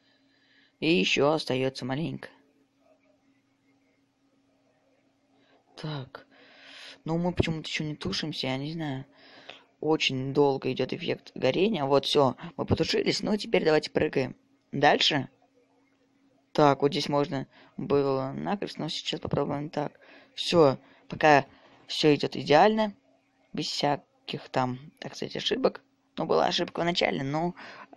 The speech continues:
как же без ошибок, по идее-то? Так, теперь так. И мы уже близки к концу карты.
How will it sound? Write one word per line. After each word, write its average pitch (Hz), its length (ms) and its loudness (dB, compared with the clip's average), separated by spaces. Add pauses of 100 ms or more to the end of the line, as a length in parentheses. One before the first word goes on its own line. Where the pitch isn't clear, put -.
(140)
как 165 200 -4
же 147 340 4
без - 160 -2
ошибок, 156 460 0
по 131 140 -4
идее-то? - 540 0 (1300)
Так, 135 500 0
теперь - 640 -6
так. 196 400 -6 (380)
И 208 240 0
мы 180 200 4
уже 143 420 4 (260)
близки 135 580 0 (1160)
к - 100 -16
концу 131 340 -2
карты. - 480 0